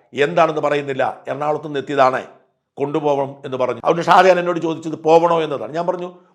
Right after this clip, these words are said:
"പോവാതിരിക്കാൻ നിവൃത്തിയില്ല. പോലീസ് അറസ്റ്റ് ചെയ്യാൻ എത്തിയാൽ പോയില്ലെങ്കിൽ അവർ പിടിച്ചു കൊണ്ടുപോകും.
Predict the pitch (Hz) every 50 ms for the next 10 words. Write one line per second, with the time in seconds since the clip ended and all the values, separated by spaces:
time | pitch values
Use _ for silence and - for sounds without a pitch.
0 | - 165 185 196 208 202 196 196 196 208 196 190 196 190 190 175 196 180 135 107
1 | 78 - - _ _ _ _ _ _ _ _ _ _ _ _ - 131 165 185 208
2 | 202 - 180 175 170 175 170 175 196 185 180 170 165 147 - 170 165 160 165 -
3 | - - - 143 160 190 208 190 165 160 156 156 160 156 165 175 180 202 202 202
4 | 220 226 202 160 135 - - -